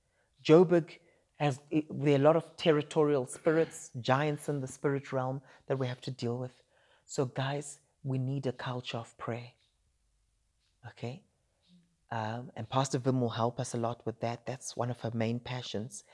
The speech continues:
But we have to birth the church in the spirit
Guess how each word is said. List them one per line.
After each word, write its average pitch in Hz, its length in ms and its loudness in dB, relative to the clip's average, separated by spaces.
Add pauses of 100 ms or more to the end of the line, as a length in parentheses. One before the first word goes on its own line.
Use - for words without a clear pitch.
(280)
But 139 100 -2
we 131 120 -4
have - 420 -6
to 143 220 -2 (500)
birth 131 720 0 (180)
the 117 100 -2
church - 380 -2
in 120 180 -6
the 113 80 -6
spirit - 540 -2